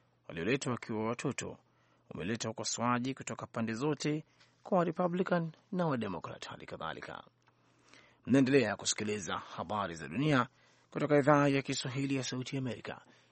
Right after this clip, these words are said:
ikitangaza kutoka hapa Washington D C. Pande mbili zinazopingana za Sudani Kusini zinajiandaa kukutana wiki ijayo kwenye duru ya pili ya mazungumzo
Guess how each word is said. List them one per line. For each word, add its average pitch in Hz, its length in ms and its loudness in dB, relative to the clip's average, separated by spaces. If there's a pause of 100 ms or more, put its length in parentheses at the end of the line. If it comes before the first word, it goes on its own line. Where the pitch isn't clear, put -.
ikitangaza 165 580 4
kutoka - 220 -8
hapa 107 480 -8
Washington 87 720 -6
D - 80 -12
C. - 440 -10 (1900)
Pande 185 220 6
mbili 202 320 6
zinazopingana 131 840 2
za 120 80 0
Sudani 101 360 -4
Kusini 117 500 -2 (640)
zinajiandaa 127 720 2
kukutana 135 500 -2
wiki 139 260 -2
ijayo 139 480 -4 (600)
kwenye - 200 -10
duru 117 260 0
ya 110 100 -4
pili 170 440 0
ya 131 60 4
mazungumzo 123 680 -2